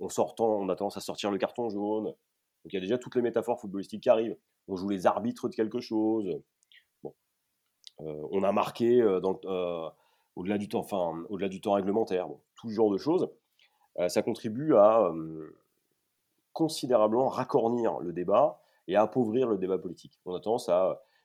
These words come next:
le limiter finalement à la compréhension, euh, du simple football. La deuxième chose, et c'est là où, euh, t'as complètement raison, c'est quand on parle de footballisation, on se rend compte que, euh, il y a un usage de plus en plus important, euh, par le politique du football,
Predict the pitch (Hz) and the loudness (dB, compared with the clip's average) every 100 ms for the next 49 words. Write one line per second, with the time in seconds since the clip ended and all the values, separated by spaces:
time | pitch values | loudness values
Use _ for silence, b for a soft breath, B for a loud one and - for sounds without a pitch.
0 | - 98 113 123 123 123 101 87 110 123 | -6 -2 0 0 -2 -4 -4 0 2 2
1 | 92 98 - 92 - 120 139 - _ 80 | 2 -2 -4 -6 -4 -6 -6 -10 _ -4
2 | 87 87 85 85 117 113 98 - 87 147 | -2 -2 -4 -6 0 0 -2 -12 -8 -8
3 | - _ _ b b b b 98 104 170 | -8 _ _ b b b b -2 0 4
4 | 156 - 196 190 85 - _ _ _ 90 | 4 6 4 4 0 -6 _ _ _ -10
5 | - 101 120 113 98 95 73 71 87 104 | -4 4 6 6 2 -2 -4 -6 -8 -4
6 | 101 - 92 90 135 180 - _ _ - | -6 -2 0 0 0 -2 -6 _ _ -12
7 | 98 123 127 135 151 120 - 117 104 90 | -4 -2 -2 4 4 4 -2 -6 -6 -4
8 | 87 - 175 - 95 120 175 156 131 135 | -6 -6 -8 -6 -8 -6 -8 -4 0 2
9 | - - _ _ _ - 98 107 131 143 | 0 -4 _ _ _ -4 4 4 4 4
10 | 156 117 95 123 123 117 110 101 104 - | 4 4 -2 0 0 0 2 2 0 0
11 | 127 202 208 _ _ - 92 90 90 156 | 0 0 -6 _ _ -6 -2 -2 2 4
12 | 147 123 120 - 117 95 92 90 160 | 4 2 -6 -8 -12 -12 -10 -6 -6